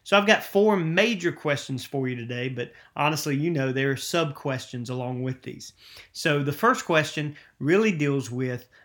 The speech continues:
uh, the idea of God singing or rejoicing over us. So in the book of Zephaniah, we find where, uh, it says that God rejoices over us.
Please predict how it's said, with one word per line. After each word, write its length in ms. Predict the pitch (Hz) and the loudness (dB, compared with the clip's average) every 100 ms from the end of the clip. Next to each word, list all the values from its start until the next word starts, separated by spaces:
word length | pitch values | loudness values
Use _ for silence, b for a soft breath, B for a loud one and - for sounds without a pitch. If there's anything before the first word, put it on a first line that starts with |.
| - | -6
uh, 360 | 131 127 131 - - _ - | 0 0 -2 -6 -18 _ -18
the 340 | 160 147 143 | -8 -2 0
idea 420 | 135 151 147 143 | 4 4 4 0
of 220 | 143 123 117 | -2 -6 -2
God 560 | 139 139 151 147 147 - | 2 4 2 0 -4 -12
singing 760 | - - - 175 180 175 170 165 - | -10 -6 0 0 2 0 -2 -6 -6
or 200 | 147 131 | -4 -2
rejoicing 1000 | 127 127 104 127 143 147 - 151 151 - - | -2 -4 -6 -4 -4 -4 -4 -4 -6 -8 -8
over 360 | 135 120 117 117 | -8 -6 -8 -10
us. 320 | 120 117 - b b | -14 -14 -16 b b
So 400 | - - 139 143 - | -10 -2 0 -2 -2
in 180 | 165 196 | 0 2
the 60 | |
book 260 | 175 143 143 | 2 2 0
of 120 | 131 | -4
Zephaniah, 600 | 110 139 139 131 104 113 120 B B B | -2 -4 -4 -6 -6 -8 -10 B B B
we 200 | 135 147 | -2 0
find 420 | 160 139 120 123 117 | 0 -2 -4 -4 -4
where, 360 | 127 123 120 B B | -2 -2 -6 B B
uh, 280 | - 123 127 - 160 | -2 -2 -2 -6 -12
it 200 | 160 139 | -4 -2
says 380 | - 139 131 117 | -2 -4 -4 -4
that 240 | 131 135 120 | -6 -8 -2
God 560 | 135 143 156 156 151 B B 127 | 2 4 4 2 -4 B B -4
rejoices 1080 | 135 131 107 95 143 165 175 - 175 160 - | 0 0 -2 -2 0 0 0 -2 -2 -2 -6
over 380 | 143 123 127 98 | -4 -4 -8 -14
us. 240 | 123 - | -14 -16